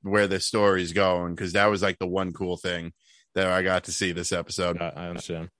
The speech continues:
Speaker 2: Then we have the confrontation where Reva sneaks up on, uh, Vader,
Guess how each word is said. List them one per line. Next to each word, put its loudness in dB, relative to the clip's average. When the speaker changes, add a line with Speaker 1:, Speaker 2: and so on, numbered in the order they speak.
Speaker 2:
Then 4
we 6
have 4
the 2
confrontation 4
where 0
Reva 4
sneaks 2
up 4
on, 4
uh, 4
Vader, 2